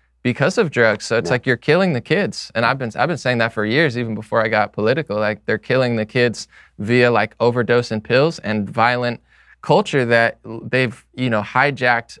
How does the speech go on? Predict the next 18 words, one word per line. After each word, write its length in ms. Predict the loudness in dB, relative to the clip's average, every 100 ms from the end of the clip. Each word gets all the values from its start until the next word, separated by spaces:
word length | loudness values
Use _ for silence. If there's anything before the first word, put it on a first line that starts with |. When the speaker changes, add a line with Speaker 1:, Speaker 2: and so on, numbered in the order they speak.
| -8
Speaker 1:
a 60 |
community 420 | -4 -2 2 2
and 80 | 2
told 180 | 2 0
them, 140 | 2 2
"This 180 | 0 0
is 120 | -2
who 80 | 0
you 220 | 0 2
are," 260 | 2 4
and 140 | 2 0
it's 180 | -4 -4
not 240 | -2 0
a 80 | -2 -4
good 160 | -4 -2
way 160 | 0
to 80 | -2
be. 280 | -4 -4 -6